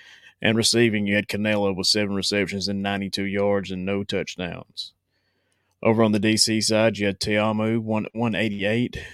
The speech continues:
two touchdowns, one pick. Rushing, you had A. Smith, uh, twenty-seven yards, ten attempts, no touchdowns. And receiving, you had Hammond, five receptions, seventy-four yards, and one touchdown.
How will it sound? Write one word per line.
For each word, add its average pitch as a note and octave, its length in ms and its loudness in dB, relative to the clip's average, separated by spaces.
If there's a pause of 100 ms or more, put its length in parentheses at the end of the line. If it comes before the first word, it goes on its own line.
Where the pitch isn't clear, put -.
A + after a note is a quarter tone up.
(120)
two A#2+ 160 -4
touchdowns, G#2+ 540 -2
one G#2 220 -2
pick. B2 480 -2 (120)
Rushing, A2+ 640 0
you G2 100 -4
had G2 140 -2
A. G#2+ 180 0
Smith, A2+ 600 -4 (520)
uh, F#2 260 0
twenty-seven A2 580 0
yards, G#2+ 340 0
ten A2+ 200 -2
attempts, A#2 440 -4
no G#2+ 160 -6
touchdowns. A2 880 -4 (800)
And C3+ 240 2
receiving, A#2 580 4
you G2+ 80 2
had F#2+ 120 2
Hammond, G#2+ 500 -2
five G#2 520 2
receptions, A2+ 680 -2
seventy-four A#2+ 560 0
yards, A#2+ 380 2
and A2 160 -2
one G2+ 200 -2
touchdown. E2+ 540 -6